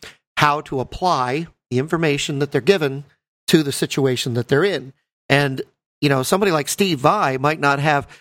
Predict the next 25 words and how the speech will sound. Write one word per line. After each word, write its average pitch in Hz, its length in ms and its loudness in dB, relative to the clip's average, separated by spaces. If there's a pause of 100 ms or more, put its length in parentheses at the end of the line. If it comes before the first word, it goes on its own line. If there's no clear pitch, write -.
(220)
he 202 40 4
might 196 140 4
have 143 160 0
great, 156 400 0 (560)
um, 123 260 2
content 156 600 0 (100)
as 127 160 0
far 127 280 2
as 117 260 -6 (320)
tools 135 420 0
of - 280 -10 (140)
how 139 200 2
to 123 80 -6
play 127 320 -2
certain - 340 -6
parts, - 580 -2 (360)
but 135 260 2 (800)
I 160 140 2
don't 170 280 -2
think 160 240 0
he's 143 200 0
played 151 400 0
a 135 60 -2
lot 135 260 0
of, 113 240 -8